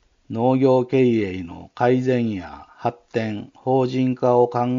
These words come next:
えている方を対象としたセミナーを開催します。一、事前セミナー。内容、基礎知識の解説や有料事例の紹介。場所、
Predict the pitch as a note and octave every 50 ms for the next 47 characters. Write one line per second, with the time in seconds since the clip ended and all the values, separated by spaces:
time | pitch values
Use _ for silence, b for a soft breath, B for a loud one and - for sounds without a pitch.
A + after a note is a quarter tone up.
0 | B2+ B2 B2 B2 B2 B2 B2 B2 B2 A#2+ A#2+ B2+ A#2 - A#2+ - - F#2+ F#2 E2+
1 | E2 E2 - - A#2 B2+ B2+ B2 A#2+ - C#3 B2 A#2+ A2+ A#2 - G#2 F#2 - -
2 | - - F2 D#2+ D#2 D2+ - _ b b b b b b b b - C3 C3 C3+
3 | C3 B2 A#2 G#2+ G2+ F#2+ F#2+ F#2 F2+ F2 D#2+ D#2 _ - A2+ A#2 A#2+ A#2+ A#2 -
4 | A#2+ A2+ A2 G#2 - - A2 G#2 G2+ F#2+ - - G2+ F#2+ F#2 F2+ F#2 - _ _
5 | - - b b b b b b b b b b G#2+ G#2 - - A#2 A#2 A2+ G#2+
6 | - _ - F2+ G#2 A#2 B2+ C#3 C3+ B2+ B2+ B2+ A#2+ - C3+ B2+ B2 A2+ G#2 F#2+
7 | F#2 F2 E2+ D2+ D2 C#2+ - - _ _ _ b b b b b b b b b
8 | b b G2 A2 A#2 A#2+ B2 B2 B2 A#2+ A2+ G#2+ G#2+ G2+ G2 - _ - - -
9 | - C3+ B2+ - - B2 - - A#2+ - A2 G2 F#2+ F2+ E2+ - - B2 A#2+ A#2+
10 | A#2+ - C3 B2 - - A#2 G#2+ F#2+ F2 D#2+ D#2 D#2 - _ - G#2 A#2 B2 C3+
11 | C3+ C3 C3+ B2+ B2+ B2 B2 A#2+ B2 B2+ B2 B2 A2+ G#2 F#2+ F#2 F#2 F2 E2+ -
12 | - G#2+ G#2 G#2 G2 - G#2 F#2+ F#2+ F2+ F2+ F#2+ - - _ _ _ _ _ _
13 | - - G2 G#2 - - A#2 A2 G#2+ G#2 G2 -